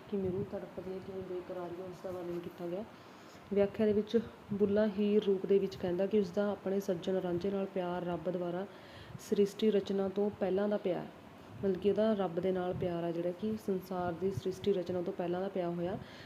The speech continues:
ਤੇ ਪਿਆਰ ਕਰਨ ਵਿੱਚ ਕੋਈ ਚੋਰੀ ਕਰਨ ਵਾਲਾ ਰਗੜਾ ਝਗੜਾ ਨਹੀਂ ਹੈਗਾ। ਉਹ ਤਾਂ ਹਰ ਵੇਲੇ ਆਪਣੇ ਸੱਜਣ ਰੂਪ ਰਾਂਝੇ ਨਾਲ ਰਹਿਣਾ ਚਾਹੁੰਦੀ ਆ। ਅ,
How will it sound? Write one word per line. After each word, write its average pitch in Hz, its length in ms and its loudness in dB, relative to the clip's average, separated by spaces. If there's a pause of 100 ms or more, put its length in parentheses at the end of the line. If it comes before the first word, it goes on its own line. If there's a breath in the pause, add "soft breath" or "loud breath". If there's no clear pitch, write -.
(140 loud breath)
ਤੇ 214 80 6
ਪਿਆਰ 196 260 2
ਕਰਨ 196 240 0
ਵਿੱਚ 196 260 0
ਕੋਈ 202 200 6
ਚੋਰੀ 190 360 4
ਕਰਨ 185 240 0
ਵਾਲਾ 180 200 2
ਰਗੜਾ 175 360 0
ਝਗੜਾ 180 320 -2
ਨਹੀਂ 170 300 0
ਹੈਗਾ। 196 280 -2
ਉਹ 190 180 0
ਤਾਂ 220 160 2
ਹਰ 214 280 2
ਵੇਲੇ 190 300 6
ਆਪਣੇ 185 260 0
ਸੱਜਣ 185 420 0
ਰੂਪ 180 240 -2
ਰਾਂਝੇ 180 300 2
ਨਾਲ 190 160 0
ਰਹਿਣਾ 170 240 0
ਚਾਹੁੰਦੀ 170 340 -4
ਆ। - 20 -2
ਅ, - 40 -6